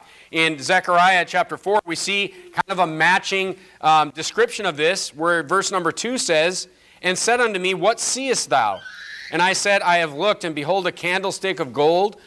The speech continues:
with a bowl upon the top of it, and his seven lamps thereon, and seven pipes to the seven lamps which are upon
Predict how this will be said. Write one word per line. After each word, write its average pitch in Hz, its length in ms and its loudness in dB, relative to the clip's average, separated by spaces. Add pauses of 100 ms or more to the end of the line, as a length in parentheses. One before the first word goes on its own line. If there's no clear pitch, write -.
(140)
with 147 140 -2
a 151 60 0
bowl 175 320 2
upon 175 280 2
the 151 80 -2
top 156 300 2
of 170 140 -8
it, 202 200 -2 (260)
and 156 180 0
his 160 160 -2
seven 185 680 0
lamps 170 680 0 (240)
thereon, 143 640 2
and 147 160 -6
seven 160 380 0
pipes 160 440 0
to 160 100 -8
the 147 100 -6
seven 151 340 -2
lamps 139 440 -2 (380)
which 147 220 0
are 156 100 2
upon 139 640 2